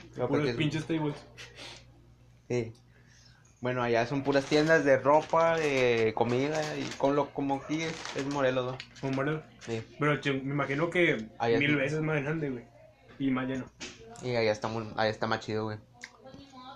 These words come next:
Speaker 2: ¿Sí?
Speaker 1: Allá está mucho más chido. Está más grande. Y al lado del Palacio de Bellas Artes
Speaker 2: Mm.
Speaker 1: está el Alameda Central.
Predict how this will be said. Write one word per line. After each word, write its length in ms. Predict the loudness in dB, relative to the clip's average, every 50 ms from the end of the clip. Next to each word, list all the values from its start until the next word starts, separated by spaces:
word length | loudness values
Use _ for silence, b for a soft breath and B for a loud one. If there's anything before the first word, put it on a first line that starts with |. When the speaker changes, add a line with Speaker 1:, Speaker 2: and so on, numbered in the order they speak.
| -8 -6
Speaker 2:
¿Sí? 100 | -6 -6 -6 -10 -12 -6
Speaker 1:
Allá 140 | -4 -4 -4
está 180 | -4 -4 -6 -6
mucho 320 | -4 -4 -4 -4 -6 -6
más 160 | -6 -6 -6
chido. 260 | -6 -8 -8 -8 -10 -12 -18 _ -20 -20 -20 -20 -20
Está 240 | -20 -14 _ -8 -6
más 160 | -4 -4 -2
grande. 400 | -2 -2 -2 -2 -2 -6 -8 -10 B B B B -20 _ _ _ -20 -20 -20 _ -4
Y 100 | -2 0
al 140 | 2 2 4
lado 220 | 4 4 6 6
del 220 | 4 4 4 2 0
Palacio 320 | 0 0 0 0 0 -2
de 40 | 0 0
Bellas 140 | 0 0 0
Artes 380 | -2 -4 -4 -8 -12 -12 -14 _ _ _ _
Speaker 2:
Mm. 160 | -14 -12 -12 -14 -16 -10 -6
Speaker 1:
está 380 | -4 -4 -4 0 0 2 4 4
el 320 | 4 2 2 0 0 0
Alameda 360 | 0 0 0 -2 -2 -4 -4 -4
Central. 420 | -4 -8 -8 -6 -6 -6 -8 -10